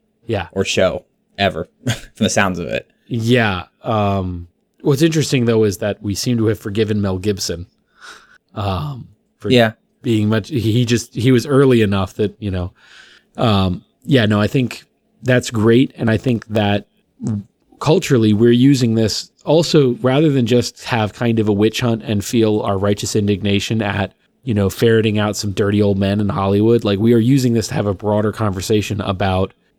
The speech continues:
Speaker 1: general workplace harassment and the things that women have gone through in the workplace,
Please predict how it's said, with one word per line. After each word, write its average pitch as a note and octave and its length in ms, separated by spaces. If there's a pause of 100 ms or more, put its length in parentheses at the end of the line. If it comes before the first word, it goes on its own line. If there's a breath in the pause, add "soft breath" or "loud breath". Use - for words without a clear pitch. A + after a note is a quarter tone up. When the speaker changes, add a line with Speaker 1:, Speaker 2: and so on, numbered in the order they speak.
Speaker 1:
general G#2+ 520
workplace G2 560
harassment G2+ 520 (160)
and G#2 220
the G2 80
things G2+ 400
that F#2+ 260 (320)
women A#2+ 280
have G2 540 (320)
gone A#2+ 320
through G2 300
in A2+ 180
the G#2+ 80
workplace, G2 760